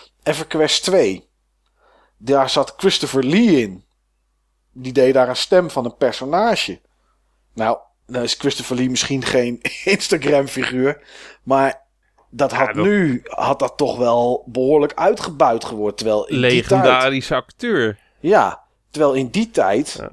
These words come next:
Speaker 1: ik wist het niet.
Speaker 2: Ja, Monsieur Scaramanga, the man with the golden gun.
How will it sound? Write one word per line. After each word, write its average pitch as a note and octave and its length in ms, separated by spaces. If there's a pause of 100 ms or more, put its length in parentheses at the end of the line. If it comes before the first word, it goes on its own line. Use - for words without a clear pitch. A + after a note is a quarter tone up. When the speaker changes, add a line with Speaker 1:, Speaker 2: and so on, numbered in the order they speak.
(520)
Speaker 1:
ik - 180
wist - 260
het G#3+ 140
niet. G#3 360 (380)
Speaker 2:
Ja, B2 200 (260)
Monsieur C#3 560
Scaramanga, C#3 800
the A2+ 100
man D3 420
with C#3+ 120
the C3+ 160
golden D3 320 (100)
gun. A#2 240